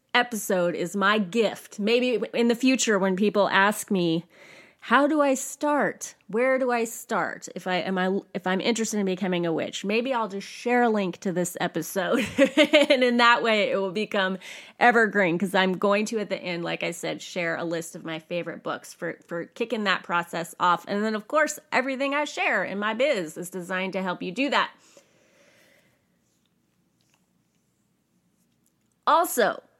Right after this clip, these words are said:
regarding personal development, personal development is all about creating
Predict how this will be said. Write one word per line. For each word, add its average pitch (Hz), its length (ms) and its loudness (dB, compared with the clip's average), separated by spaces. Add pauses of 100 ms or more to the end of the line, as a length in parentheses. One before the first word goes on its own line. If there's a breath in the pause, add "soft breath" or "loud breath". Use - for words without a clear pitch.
regarding 269 540 4
personal 240 580 0
development, 156 800 -2 (800)
personal 311 460 0
development 196 720 0 (400)
is 339 580 0
all 202 220 4
about 185 360 0
creating 196 720 0